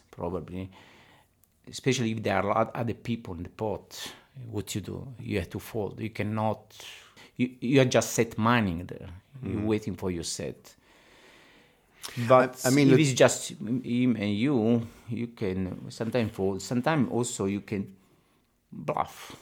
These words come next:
Speaker 1: just to say, uh, "Don't do this continuation betting." If someone is continuation betting, if someone never continue bet, uh, betting you, you can fold easily. You, it really depends.
Speaker 2: Yes, we have some, uh, uh, some of our players would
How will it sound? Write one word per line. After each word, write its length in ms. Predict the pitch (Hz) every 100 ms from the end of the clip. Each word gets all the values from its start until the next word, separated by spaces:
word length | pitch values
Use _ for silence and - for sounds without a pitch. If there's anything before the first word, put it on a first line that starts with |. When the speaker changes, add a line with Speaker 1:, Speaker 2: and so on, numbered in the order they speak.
| -
Speaker 1:
just 480 | 131 107 - - - 127 123
to 100 | 120
say, 480 | 104 110 104 101 90
uh, 40 | 113 110
"Don't 220 | 120 117
do 120 | 120
this 200 | 98 95
continuation 540 | - 85 98 90 92
betting." 400 | 87 87 - 92 -
If 180 | 110 -
someone 340 | - 95 90
is 120 | 90
continuation 540 | - 87 92 92 - 87
betting, 340 | 90 - 107 -
if 240 | 151 160
someone 480 | - 139 139 123 131
never 220 | 147 95
continue 500 | - - 95 92 87
bet, 260 | 82 82 - - - 107
uh, 40 |
betting 440 | 92 95 92 76 69
you, 100 | 69
you 120 | 78
can 200 | - 85
fold 300 | - 92 -
easily. 500 | - 107 95 90 - 131 - _ _
You, 280 | 139 127 123 -
it 80 | 135
really 220 | 135 123
depends. 880 | 101 98 101 95 - - - - - - - - - -
Speaker 2:
Yes, 300 | 156 110 -
we 140 | 156
have 180 | 131 117
some, 440 | 120 117 113 113 -
uh, 40 |
uh, 560 | - - - - - -
some 240 | - 123
of 100 | 107
our 140 | 110 107
players 680 | - 107 107 101 98 90
would 340 | 101 101 98